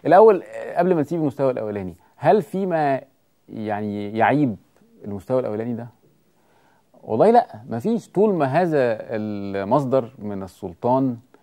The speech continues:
يستخدم بحقه، فخلاص مفيش أزمة. يعني أنت مش راجل ظالم ولا مفتري، أنت بس ليك سلطان على الناس. آه، بالمناسبة سيدنا سليمان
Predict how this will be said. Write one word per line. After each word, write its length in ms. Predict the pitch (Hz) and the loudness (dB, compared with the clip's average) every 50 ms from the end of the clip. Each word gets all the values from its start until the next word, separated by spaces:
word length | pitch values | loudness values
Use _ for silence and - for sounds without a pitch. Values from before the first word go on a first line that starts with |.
| _ _ _ | _ _ _
يستخدم 680 | 107 95 - _ - 139 127 - 104 107 104 98 92 87 82 - _ _ _ _ _ _ _ - | -18 -18 -16 _ -8 -8 -8 -6 -6 -6 -6 -6 -8 -10 -14 -18 _ _ _ _ _ _ _ -14
بحقه، 480 | 101 101 98 123 151 - _ - 147 131 - _ _ _ _ _ _ _ _ _ _ _ | -12 -6 -4 -4 -4 -4 _ -8 -10 -10 -12 _ _ _ _ _ _ _ _ _ _ _
فخلاص 440 | - 143 135 175 185 220 196 - - _ - | -10 -6 -2 0 0 0 0 -2 -8 _ -12
مفيش 300 | - 113 120 151 160 160 | -10 -8 -6 -6 -6 -4
أزمة. 300 | 151 143 139 120 113 110 113 _ _ _ _ _ _ _ _ _ _ _ | -2 -2 -2 -4 -6 -10 -14 _ _ _ _ _ _ _ _ _ _ _
يعني 140 | 98 95 107 | -10 -8 -8
أنت 320 | 117 - 120 110 104 101 95 | -8 -6 -4 -4 -4 -4 -6
مش 140 | 95 - - | -10 -8 -6
راجل 260 | 113 120 120 117 104 | -4 -4 -4 -6 -4
ظالم 420 | 87 107 110 113 110 110 107 104 92 | -4 -2 -2 0 -2 -2 -4 -6 -8
ولا 500 | 87 85 - 90 90 87 87 85 82 82 | -8 -10 -10 -10 -10 -10 -10 -12 -12 -12
مفتري، 440 | 85 85 - _ - 107 101 107 92 - _ _ _ _ _ _ _ _ _ _ 98 | -14 -16 -14 _ -6 -4 -4 -4 -8 -12 _ _ _ _ _ _ _ _ _ _ -12
أنت 220 | 98 98 90 - 98 | -12 -12 -10 -8 -4
بس 320 | 92 123 131 - - 123 | -2 -2 -4 -4 -6 -6
ليك 400 | 117 113 110 107 110 131 160 - | -4 -4 -4 -4 -4 -4 -6 -6
سلطان 420 | - - 175 160 - 180 165 147 139 - _ - | -6 -8 -8 -4 -2 -2 -2 -4 -6 -12 _ -12
على 180 | - 104 107 | -10 -8 -6
الناس. 240 | 110 113 113 104 101 - _ _ _ _ _ _ _ _ _ _ _ _ _ _ _ _ _ _ - | -6 -6 -8 -8 -12 -16 _ _ _ _ _ _ _ _ _ _ _ _ _ _ _ _ _ _ -8
آه، 800 | - 117 113 113 113 110 110 107 107 107 107 107 - - - - - - - _ _ | -4 -2 0 0 0 0 -2 -2 -4 -4 -6 -8 -8 -10 -14 -16 -18 -20 -20 _ _
بالمناسبة 680 | 104 - - 107 98 110 110 123 139 165 214 202 170 156 | -20 -16 -14 -10 -8 -4 -2 -2 0 0 0 0 0 -4
سيدنا 300 | 135 - 151 165 165 151 | -4 -4 -4 -4 -4 -6
سليمان 600 | - - 113 107 107 120 143 151 156 139 123 | -8 -10 -10 -8 -6 -4 -4 -4 -4 -4 -6